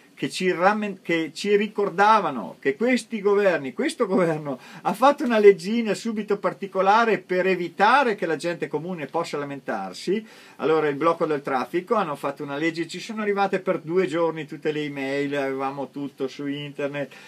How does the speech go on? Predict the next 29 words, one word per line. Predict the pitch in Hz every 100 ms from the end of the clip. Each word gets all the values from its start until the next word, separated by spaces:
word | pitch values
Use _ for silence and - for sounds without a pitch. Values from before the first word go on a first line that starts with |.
| - _
che | - 175 185
se | - 180 170
tu | 180
blocchi | 165 165 160 170
il | 139
traffico | 151 151 147 156 147
è | 143
previsto | 147 147 147 -
l'arresto | 147 143 147 135 151
da | 147
un | 147 147 151 147
anno | 143 151 156 151
a | 139
cinque | - 151 143 143 147 151
anni, | 151 160 160 170 175 - - -
è | 143 143
previsto | 147 147 147 135 - 147
il | 143
bl-, | 127 143 139
il | 139 135
sequestro | 120 139 156 143 - 139
del | 143
mezzo. | 147 160 175 151 190 220 - - -
Allora, | 202 247 190
che | - 294
strano, | - 254 160 131 135 151 _
in | 277
un | 330 349
minuto, | 294 294 349 - 381 359